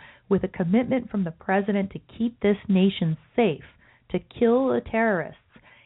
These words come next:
instead, Barack Obama and Hillary Clinton refuse to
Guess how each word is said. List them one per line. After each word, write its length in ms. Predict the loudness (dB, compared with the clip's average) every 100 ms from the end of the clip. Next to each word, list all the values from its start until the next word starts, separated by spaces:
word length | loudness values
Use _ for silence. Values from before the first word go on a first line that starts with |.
| -2
instead, 720 | 0 0 -2 2 4 4 0 -6 _ -2
Barack 300 | 0 0 -2
Obama 440 | -2 0 0 -2
and 120 | -6
Hillary 320 | -4 0 0 -2
Clinton 380 | -4 -4 -4
refuse 600 | -4 -6 -6 2 4 4 0
to 140 | -8